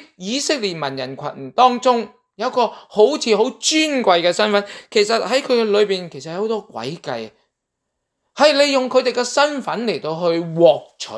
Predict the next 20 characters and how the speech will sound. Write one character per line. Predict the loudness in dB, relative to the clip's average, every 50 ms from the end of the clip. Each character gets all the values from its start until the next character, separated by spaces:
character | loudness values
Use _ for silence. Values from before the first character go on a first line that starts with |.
| -6 -6
呢 | -6 -6 -6
啲 | -6 -6 -4
嘅 | -4 -4 -4 -4 -6 -6 -2
利 | -2 -2 -2 2 4
益。 | 6 6 6 4 0 -12 _ _ _ _ _ _ _ _ _ _ _ _ _ _
所 | -6 -2 0
以 | 2 2 2 2
耶 | 0 0 0 0
穌 | 2 2 2 2
喺 | 2 2
呢 | 2 2 4
度 | 4 6 6 6 4 2 0 -6 -16 _
嚟 | -4 -2 0
到 | 0 0 0
第 | 2 0
二 | 0 -2 -4 -8 -12 -10 -10 -6 -2
十 | -2 -2 -2 -4 -4 _
八 | 2 4 4 4 2
節 | 0 -4 -8 -4 0 0 2 4 4
啊， | 2 2 0 -4 -10 _